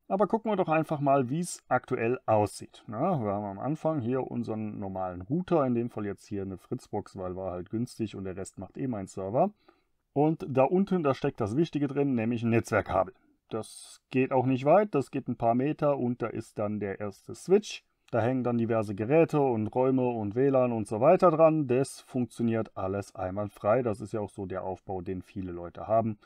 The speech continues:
Vielleicht jetzt nicht mit so einem großen Switch, aber Router, Kabel und dann eventuell noch Geräte hinten dran.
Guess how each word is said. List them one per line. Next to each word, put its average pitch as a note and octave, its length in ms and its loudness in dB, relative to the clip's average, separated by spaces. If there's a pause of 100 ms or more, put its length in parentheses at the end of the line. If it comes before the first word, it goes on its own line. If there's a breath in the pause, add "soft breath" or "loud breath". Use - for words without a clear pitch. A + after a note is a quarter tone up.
(260 soft breath)
Vielleicht F2 400 -10
jetzt - 160 -14
nicht F#2 200 -12
mit F#2 100 -14
so F#2+ 100 -12
einem F2+ 160 -10
großen A2+ 360 -2
Switch, G#2+ 340 -6
aber G2 480 -2
Router, D3 340 0 (280)
Kabel A2 420 4 (200)
und A2+ 200 -2
dann G2+ 160 0
eventuell F#2 440 -4
noch F#2+ 140 -8
Geräte F#2+ 360 -4
hinten G#2 240 -2
dran. G2 240 0